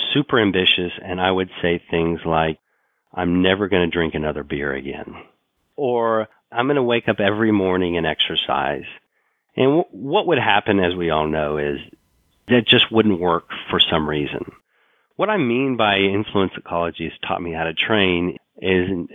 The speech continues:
now when I'm looking at that six-month period, I can do anything for six months. And for me, I speculate, given the ambitious aims that I have, what metrics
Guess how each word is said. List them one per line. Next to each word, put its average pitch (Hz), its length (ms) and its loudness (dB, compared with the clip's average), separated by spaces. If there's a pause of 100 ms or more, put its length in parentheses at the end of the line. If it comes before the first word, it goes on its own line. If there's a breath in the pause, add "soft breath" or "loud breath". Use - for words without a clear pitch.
now 135 560 0
when 131 160 0
I'm 123 200 2
looking 107 440 0
at 92 140 -6
that 92 200 0 (160)
six-month 90 500 -2
period, 71 600 -4 (560)
I 123 140 2
can 170 200 0
do 120 180 4
anything 113 380 2
for 98 240 -4
six - 240 -8
months. 71 260 -6 (520)
And 95 600 2 (280)
for 131 80 4
me, 131 720 4 (160)
I 120 120 0 (120)
speculate, 95 840 2 (360)
given 156 480 2
the 110 120 4
ambitious 104 500 2
aims 98 300 4
that 98 140 2
I 90 120 2
have, 71 440 -6 (760 soft breath)
what 107 520 -2
metrics 107 720 2